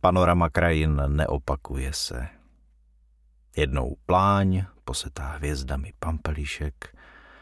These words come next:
jindy město šedé, tichý byt, či šiška v lese.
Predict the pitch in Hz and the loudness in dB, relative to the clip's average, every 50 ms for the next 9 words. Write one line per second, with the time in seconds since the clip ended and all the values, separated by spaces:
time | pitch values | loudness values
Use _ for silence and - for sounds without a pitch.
0 | - - - - - - - - 117 147 - 151 131 120 131 139 139 - - - | -20 -20 -18 -18 -18 -6 0 2 2 4 4 4 6 6 6 6 4 4 4 2
1 | 92 82 - - 98 95 101 101 98 95 95 95 95 87 82 - - - - - | 2 2 2 2 2 4 6 6 6 6 6 4 4 2 0 -4 -12 -20 -20 -20
2 | - _ _ - - 82 78 - - - 60 58 58 71 76 76 73 71 - - | -20 _ _ -4 -2 -2 -2 -4 -6 -10 -8 -8 -8 -4 -4 -4 -4 -4 -6 -12
3 | - - - - - - - _ _ _ _ _ _ _ _ _ _ - - - | -18 -18 -18 -18 -20 -20 -20 _ _ _ _ _ _ _ _ _ _ -6 -2 -2
4 | 147 143 - 170 175 - - - - 82 76 67 - 73 78 - - - - 62 | -2 0 0 -2 -2 -4 -6 -6 -6 -6 -4 -4 -2 -4 -2 -4 -4 -6 -6 -8